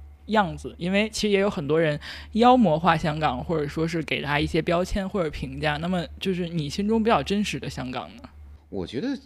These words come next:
Speaker 2: 就是其实我对于香港的认知呢，一开始呢就觉得它是一个，就是它自己叫什么那个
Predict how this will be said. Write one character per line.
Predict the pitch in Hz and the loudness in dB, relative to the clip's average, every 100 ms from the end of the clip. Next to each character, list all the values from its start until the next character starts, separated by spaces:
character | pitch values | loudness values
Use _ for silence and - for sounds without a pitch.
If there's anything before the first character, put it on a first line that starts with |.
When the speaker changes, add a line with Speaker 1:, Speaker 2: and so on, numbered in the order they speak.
| _ _ | _ _
Speaker 2:
就 | 277 | -4
是 | 269 - 120 | -2 0 -2
其 | - 156 | -2 -2
实 | 196 117 139 135 | 0 0 0 0
我 | 98 98 85 78 73 73 73 71 69 _ _ _ _ _ | -2 2 2 0 -2 -2 -4 -6 -10 _ _ _ _ _
对 | - 254 | -2 0
于 | 247 | 0
香 | 277 285 | 2 0
港 | 98 | 0
的 | 85 | -2
认 | 107 110 | -2 -2
知 | 90 - 117 | -4 -6 -4
呢， | 123 87 78 78 - - - | -2 -4 -6 -12 -20 -20 -10
一 | 165 | -6
开 | 151 196 | -4 -2
始 | 220 - | -4 -6
呢 | - 73 | -6 -8
就 | 85 | -6
觉 | 87 85 | -6 -6
得 | 87 80 | -6 -8
它 | - - | -10 -8
是 | 98 - 98 | -8 -6 -6
一 | 80 82 | -6 -6
个， | 78 - 80 73 76 | -8 -8 -6 -6 -8
就 | - | -10
是 | 82 - 82 76 76 | -12 -10 -10 -8 -8
它 | 69 127 | -8 -8
自 | 226 196 | -4 -6
己 | 87 64 | -6 -8
叫 | 90 78 | -8 -8
什 | 76 | -8
么 | 73 76 | -10 -8
那 | 85 78 | -8 -10
个 | 80 73 | -10 -12